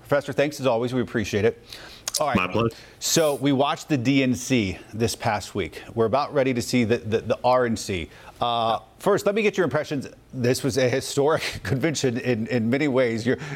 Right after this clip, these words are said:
Speaker 1: you're the historian when it comes to these things, but I mean, never had one like this. Um, what were your thoughts watching it?
Speaker 2: You know, the big question was, will the virtualness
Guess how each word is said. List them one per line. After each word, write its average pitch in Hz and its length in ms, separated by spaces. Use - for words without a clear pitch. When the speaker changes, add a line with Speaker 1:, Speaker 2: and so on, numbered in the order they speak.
Speaker 1:
you're 139 380
the 170 80
historian 139 400
when 117 80
it 113 80
comes 120 140
to 110 60
these 113 140
things, 113 160
but 127 80
I 117 60
mean, 123 160
never 156 280
had 143 200
one 139 220
like 131 240
this. 98 260
Um, 127 540
what 139 380
were 175 120
your 143 180
thoughts 113 360
watching 90 320
it? - 80
Speaker 2:
You 170 100
know, 147 160
the 123 120
big 143 280
question 123 680
was, 101 380
will 139 760
the 110 340
virtualness 143 1120